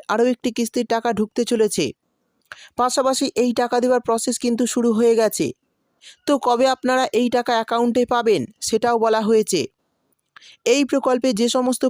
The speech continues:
পুরনো উপভোক্তারা রয়েছেন, তাদের জন্য বেশ কিছু আপডেট জারি করা হয়েছে। তাদের জন্য খুশির খবর দিয়েছে রাজ্য সরকার। এরই পাশাপাশি যারা এবার নতুনভাবে আবেদন করেছিলেন এই দুয়ারে সরকার ক্যাম্পে, তাদের জন্য সুসংবাদ চলে এসেছে।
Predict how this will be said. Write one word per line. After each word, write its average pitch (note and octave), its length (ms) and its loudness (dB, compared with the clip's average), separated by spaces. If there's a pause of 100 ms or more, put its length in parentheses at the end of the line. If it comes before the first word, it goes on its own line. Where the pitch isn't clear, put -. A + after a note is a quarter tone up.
পুরনো B3 360 2
উপভোক্তারা A#3+ 600 0
রয়েছেন, B3 420 2 (180)
তাদের A3 280 0
জন্য A#3+ 240 0
বেশ A3 200 0
কিছু B3 260 -4
আপডেট G#3+ 320 0
জারি A3 220 0
করা A3 240 0
হয়েছে। G#3 360 2 (960)
তাদের A#3+ 280 0
জন্য C#4 240 0
খুশির B3+ 340 -2
খবর A#3+ 260 0
দিয়েছে B3 340 0
রাজ্য G#3+ 300 -2
সরকার। G3+ 440 -2 (920)
এরই B3 260 4
পাশাপাশি B3 540 0
যারা B3 220 2
এবার A#3+ 220 2
নতুনভাবে A#3 600 0
আবেদন G#3+ 360 0
করেছিলেন A#3 540 0 (180)
এই A3+ 200 2
দুয়ারে A3+ 280 0
সরকার A#3 380 0
ক্যাম্পে, A3+ 400 0 (460)
তাদের A3+ 280 0
জন্য B3 200 0 (100)
সুসংবাদ A#3 540 -2
চলে A3+ 240 2
এসেছে। G#3+ 360 0